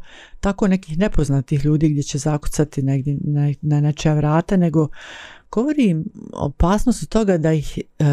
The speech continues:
najbliži ostave i ne samo ostave, nego da budu op-,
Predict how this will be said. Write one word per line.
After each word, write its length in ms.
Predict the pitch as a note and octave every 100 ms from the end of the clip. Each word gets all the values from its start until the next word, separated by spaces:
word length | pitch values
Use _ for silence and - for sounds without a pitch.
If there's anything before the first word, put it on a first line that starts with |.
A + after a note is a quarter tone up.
| C#3+
najbliži 800 | D3 G#3 B3 D#3+ D3 B2 C#3+ F3+ -
ostave 640 | - D3 C#3 - A3 G#3+ G3 -
i 80 |
ne 100 | F3+
samo 320 | G#3+ - G#3 E3
ostave, 400 | D#3 - G#3+ G3+
nego 260 | F#3 F3+
da 140 | E3 E3
budu 240 | F#3+ F3
op-, 280 | E3 E3